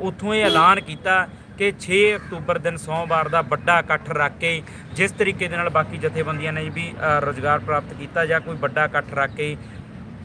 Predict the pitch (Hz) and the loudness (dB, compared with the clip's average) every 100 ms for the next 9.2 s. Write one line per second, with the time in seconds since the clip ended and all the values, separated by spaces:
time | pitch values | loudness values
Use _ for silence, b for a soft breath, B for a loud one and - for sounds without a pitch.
0 | - - - - 135 165 170 170 165 170 | -16 -16 -14 -8 -2 0 2 0 -2 -6
1 | 170 190 185 180 226 262 233 202 190 190 | 0 2 2 0 0 2 0 0 0 2
2 | 185 165 170 160 160 196 190 - B 156 | 0 -2 -4 -6 -2 0 0 -2 B 0
3 | 165 214 208 208 202 180 180 170 175 190 | 4 4 4 4 4 0 -6 -6 -4 -2
4 | 170 160 156 160 175 139 151 143 147 175 | -2 -2 -2 -2 -4 -2 2 4 6 2
5 | 165 B - 170 190 233 208 185 190 202 | 0 B -6 2 6 6 4 -4 -4 -4
6 | 156 160 175 190 202 220 185 160 151 175 | -2 -4 0 0 0 0 0 -2 -4 0
7 | 190 185 B B - 185 226 226 233 196 | 0 0 B B 4 6 6 6 2 4
8 | 175 208 226 214 185 196 208 202 170 165 | 6 8 6 4 0 0 0 0 0 -2
9 | 190 | -2